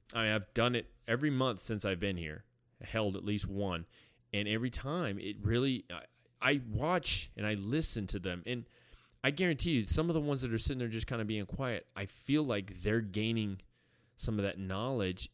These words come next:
And sometimes, like, it's, there's a couple that I've seen, they never said anything in the beginning, but now they start,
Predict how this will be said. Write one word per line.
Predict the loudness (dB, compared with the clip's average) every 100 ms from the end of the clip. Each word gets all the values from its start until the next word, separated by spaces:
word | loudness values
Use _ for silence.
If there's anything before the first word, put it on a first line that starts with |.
| -6
And | -6 4
sometimes, | 4 4 -2 -2 0
like, | 0 0 -6
it's, | -8 -6
there's | 0 2 2
a | 0
couple | -2 -2 -2
that | -2 -2
I've | 0 0
seen, | 0 -2
they | -4
never | -6 0
said | 0 0
anything | -2 -2
in | -4
the |
beginning, | -4 -2 0 -2 -10 _ _ _ _ -8
but | -2
now | 2 2 2 -4 -12 -20 _ _ _ _ _ _ _
they | -4
start, | -2 -2 -6